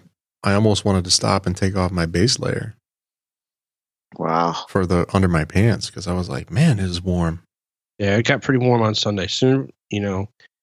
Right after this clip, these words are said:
Speaker 3: and then the other bad part was I get on the eighty-five coming between Rich-, or Petersburg and Durham. Sign comes up just as across the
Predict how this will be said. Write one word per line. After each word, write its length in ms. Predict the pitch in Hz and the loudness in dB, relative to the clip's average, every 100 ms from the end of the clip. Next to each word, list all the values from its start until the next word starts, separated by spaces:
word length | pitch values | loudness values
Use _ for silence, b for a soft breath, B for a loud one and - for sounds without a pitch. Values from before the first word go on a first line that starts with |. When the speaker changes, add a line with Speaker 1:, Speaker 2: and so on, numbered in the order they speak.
| _ | _
Speaker 3:
and 120 | 117 | 2
then 160 | 120 131 | 4 6
the 160 | 120 120 | 6 4
other 140 | 147 | 4
bad 260 | 135 120 - | 4 0 0
part 260 | 113 113 | 0 0
was 400 | 107 107 104 95 - _ _ _ _ _ _ _ _ _ _ _ _ _ - - | -2 -2 -2 -2 -6 _ _ _ _ _ _ _ _ _ _ _ _ _ -8 -2
I 80 | 120 | 2
get 200 | 120 117 | 2 0
on 220 | 110 110 | -2 -2
the 80 | 107 113 | -2 -2
eighty-five 540 | 110 104 123 117 110 | -2 2 2 2 0
coming 260 | 117 107 101 | -2 -4 -4
between 420 | - 98 110 104 - _ - | -10 -6 -4 -4 -8 _ -12
Rich-, 260 | 107 - - | -8 -6 -4
or 100 | 107 | -4
Petersburg 640 | - 120 117 113 101 98 | 0 0 0 2 2 0
and 240 | 101 95 | -4 -4
Durham. 400 | 110 123 117 104 - _ _ _ _ _ _ _ _ _ _ _ | 0 2 2 0 -8 _ _ _ _ _ _ _ _ _ _ _
Sign 280 | - 143 131 | -4 0 2
comes 280 | 131 120 113 | 2 0 2
up 240 | 113 120 - _ _ _ _ _ - | 0 0 -6 _ _ _ _ _ 0
just 340 | 127 - - | 0 0 -4
as 140 | 113 | -6
across 360 | 110 - 110 - | -4 0 0 0
the 300 | 113 107 104 | -2 -2 -4